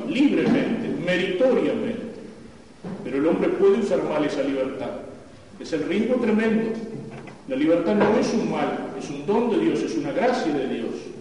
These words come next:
Dios me la dio para que yo la usara bien. Pero la única forma de usarla bien y con mérito es cuando yo también puedo usarla mal y puedo decirle a Dios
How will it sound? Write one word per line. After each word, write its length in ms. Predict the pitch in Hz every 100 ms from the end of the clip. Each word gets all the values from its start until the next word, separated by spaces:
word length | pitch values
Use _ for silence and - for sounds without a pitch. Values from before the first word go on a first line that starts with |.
| - - - -
Dios 180 | 175 208
me 100 | 208
la 120 | 185
dio 160 | 196 254
para 180 | 226 -
que 180 | 143 147
yo 80 | 147
la 60 |
usara 300 | 143 143 143
bien. 360 | 139 139 127 - - - - - - - -
Pero 140 | 113 117
la 120 | 127
única 280 | 165 170 175
forma 340 | 175 170 170
de 100 | 151
usarla 380 | 147 180 180 180
bien 200 | 175 165
y 100 | 151
con 220 | 170 180
mérito 400 | 180 185 196 240 - - - - -
es 280 | 165 180 - - -
cuando 240 | 139 135
yo 120 | 139 170
también 420 | 175 160 180 170
puedo 320 | 208 247 180
usarla 380 | - 143 - -
mal 160 | 131 127
y 200 | - 190
puedo 220 | 233 180
decirle 380 | - 156 135 127
a 40 |
Dios 160 | 131